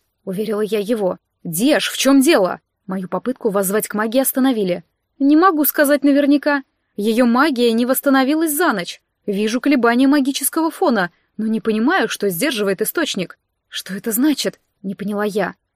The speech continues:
"Встань сюда и закрой глаза". Я послушно облокотилась о дерево и смежила веки. Когда Ноэль положил ладони мне на плечи,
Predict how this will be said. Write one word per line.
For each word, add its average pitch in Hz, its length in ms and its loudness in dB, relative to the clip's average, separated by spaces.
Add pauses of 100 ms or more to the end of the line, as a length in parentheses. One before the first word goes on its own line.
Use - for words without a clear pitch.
(140)
"Встань 247 340 0
сюда 233 340 2
и 226 40 4
закрой 208 340 2
глаза". 196 460 0 (240)
Я 214 120 -12
послушно 226 440 -6
облокотилась 220 580 -2
о 190 40 0
дерево 277 320 0
и 247 40 0
смежила 233 400 -2
веки. 180 420 -2 (140)
Когда 196 260 -2
Ноэль 220 340 0
положил 196 380 -2
ладони 208 320 0
мне 233 160 0
на 262 100 0
плечи, 233 400 -2